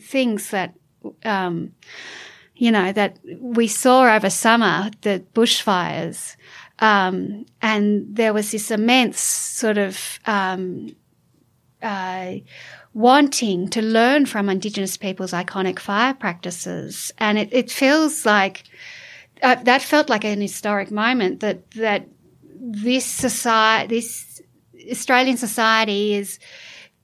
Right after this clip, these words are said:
is starting to get into a place where it's ready to listen and to, and ready to,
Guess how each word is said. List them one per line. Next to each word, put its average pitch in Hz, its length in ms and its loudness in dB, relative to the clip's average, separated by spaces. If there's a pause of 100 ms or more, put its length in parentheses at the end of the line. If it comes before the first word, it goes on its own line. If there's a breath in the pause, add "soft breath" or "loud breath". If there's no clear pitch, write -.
(400)
is 214 460 -4
starting 233 420 4
to 220 100 -6
get 196 120 0
into 190 160 -6
a - 40 -10
place 190 320 -4
where 190 80 -4
it's - 140 -10
ready 208 540 0
to 208 120 -4
listen 196 560 -6 (260)
and 208 180 0
to, 208 140 -4 (160)
and 208 200 -2
ready 196 280 -4
to, 190 380 -8